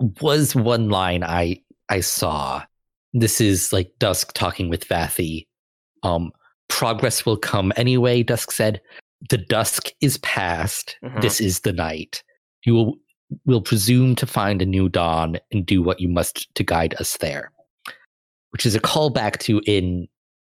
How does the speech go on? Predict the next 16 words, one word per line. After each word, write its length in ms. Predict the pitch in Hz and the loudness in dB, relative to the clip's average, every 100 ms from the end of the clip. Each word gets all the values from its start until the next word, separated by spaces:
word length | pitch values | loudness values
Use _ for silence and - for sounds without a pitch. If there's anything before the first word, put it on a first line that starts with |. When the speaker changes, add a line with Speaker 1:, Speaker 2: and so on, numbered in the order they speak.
| _ - | _ -8
Speaker 1:
Six 280 | - 123 - | -2 0 2
of 80 | 107 | 2
the 60 | |
Dusk, 340 | 98 95 - - - | 2 0 -4 -12 -6
the 80 | - | 0
novella, 640 | 87 80 113 131 76 80 87 _ _ _ _ _ _ _ - | 0 0 0 0 -2 -6 -10 _ _ _ _ _ _ _ -2
um, 340 | 92 78 78 _ _ _ _ _ _ _ | -2 -2 -8 _ _ _ _ _ _ _
based 240 | 143 135 - | -2 0 2
off 200 | 117 - | 2 4
of, 360 | 110 90 - - - - | 2 2 -4 -14 -12 -4
um, 360 | 92 82 80 - _ _ _ - | -2 -2 -6 -12 _ _ _ 0
Elakin 480 | 110 117 - 117 98 | 2 4 2 0 2
naming 360 | 95 95 95 90 | 2 0 0 -2
schemes. 560 | - 98 92 87 87 | -2 0 0 0 -2
It's, 140 | 80 82 | -4 -6
like, 180 | 78 | -10